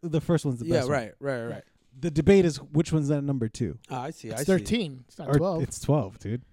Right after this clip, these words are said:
Speaker 2: It has to be
Speaker 3: Look,
Speaker 2: twelve, dude.
Speaker 3: you guys like twelve 'cause of the music, not the mo-, the, the film itself.
Speaker 1: Are you
Speaker 2: No,
Speaker 1: kidding me?
Speaker 2: dude.
Speaker 3: We're talking about the movie
Speaker 2: <laughs> We're not
Speaker 3: itself.
Speaker 2: quoting the music. We're quoting the movie, dude. The
Speaker 1: <laughs> Yeah.
Speaker 2: actual lines in the movie are amazing.
Speaker 1: I just don't think
Speaker 2: And I
Speaker 1: we're
Speaker 2: said, "Mom."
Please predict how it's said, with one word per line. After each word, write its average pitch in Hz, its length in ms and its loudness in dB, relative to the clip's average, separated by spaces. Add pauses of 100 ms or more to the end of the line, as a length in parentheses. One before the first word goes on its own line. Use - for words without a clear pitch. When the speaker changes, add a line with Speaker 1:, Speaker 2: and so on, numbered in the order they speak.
(560)
Speaker 2:
It - 100 -14
has 117 180 -12
to 104 80 -20
be - 100 -20
Speaker 3:
Look, 233 280 4
Speaker 2:
twelve, - 120 -20
dude. 160 120 -10
Speaker 3:
you 240 100 0
guys 302 180 -2
like 262 160 0
twelve 233 240 0
'cause 190 160 -4
of 156 80 -4
the 139 100 -8
music, 147 680 -4 (200)
not 233 200 -8
the 151 80 -6
mo-, 143 260 -12
the, 143 260 -14
the 139 120 -16
film 208 400 0
itself. 165 500 -6
Speaker 1:
Are 131 40 -2
you 127 60 -2
Speaker 2:
No, 262 180 4
Speaker 1:
kidding 180 160 4
me? 233 140 6
Speaker 2:
dude. 269 140 2
Speaker 3:
We're 240 80 0
talking 269 320 4
about 262 260 4
the 196 120 2
movie 226 460 0
Speaker 2:
<laughs> - 0 -
We're 208 80 6
not 294 100 8
Speaker 3:
itself. 285 160 2
Speaker 2:
quoting 277 300 6
the 220 100 4
music. 196 580 4
We're 208 80 0
quoting 262 320 2
the 233 80 0
movie, 247 460 6
dude. 233 180 6
The 220 60 6
Speaker 1:
<laughs> - 80 8
Yeah. - 20 8
Speaker 2:
actual 240 320 6
lines 226 580 0 (300)
in 233 200 2
the 220 100 2
movie 220 760 8 (100)
are 180 200 4
amazing. 170 760 0 (1300)
Speaker 1:
I 143 80 -6
just 180 180 -6
don't 180 140 -4
think 170 80 -4
Speaker 2:
And 156 100 0
I 156 40 2
Speaker 1:
we're 151 100 2
Speaker 2:
said, 135 120 0
"Mom." 139 280 -2